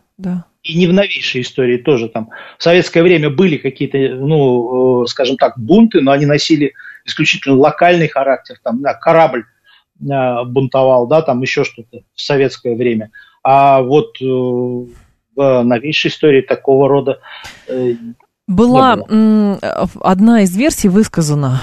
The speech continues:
Speaker 1: почему, в принципе, это случилось, но, опять же, по горячим следам один из политологов написал, который пытался как бы вот сверху рассмотреть эту ситуацию, а продиктовано все было тем, что сроки проведения специальной военной операции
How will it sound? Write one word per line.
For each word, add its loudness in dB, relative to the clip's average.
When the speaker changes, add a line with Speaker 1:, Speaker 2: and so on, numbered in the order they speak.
Speaker 1:
почему, 0
в -6
принципе, -2
это -4
случилось, -2
но, 2
опять 0
же, -4
по -8
горячим 0
следам -4
один -4
из -8
политологов -4
написал, -2
который -8
пытался -6
как -12
бы -14
вот -14
сверху -6
рассмотреть -10
эту -16
ситуацию, -10
а 2
продиктовано -2
все -4
было 0
тем, -2
что -4
сроки -2
проведения 0
специальной -4
военной -2
операции -2